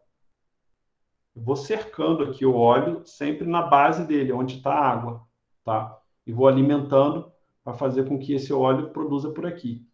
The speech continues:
tá? Pra esses poços produtores. Então, aqui, ó, algumas,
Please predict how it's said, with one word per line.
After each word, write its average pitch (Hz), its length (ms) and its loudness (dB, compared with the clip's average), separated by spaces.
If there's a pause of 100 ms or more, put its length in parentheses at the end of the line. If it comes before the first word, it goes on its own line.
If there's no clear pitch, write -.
(600)
tá? 117 340 -6 (400)
Pra 117 120 -12
esses - 160 -12
poços 123 260 -6
produtores. 127 720 -12 (2500)
Então, 151 280 4
aqui, 180 280 2
ó, 156 220 8
algumas, 151 880 2